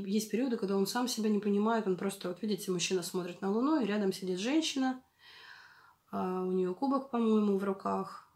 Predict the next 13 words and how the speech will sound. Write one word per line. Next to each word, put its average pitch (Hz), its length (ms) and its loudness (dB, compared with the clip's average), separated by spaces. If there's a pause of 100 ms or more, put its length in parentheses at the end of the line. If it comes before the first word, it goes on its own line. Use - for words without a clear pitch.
вот, 202 380 -2 (640)
мечи 202 480 4
и 196 40 4
жезлы 185 560 0 (340)
куда-то 180 340 -6
сложены, 277 540 2
да, 208 180 2
то 226 140 0
есть 190 200 0
тут 247 160 -2
выступают 196 600 -2
чувства 226 500 0 (160)
и 214 280 0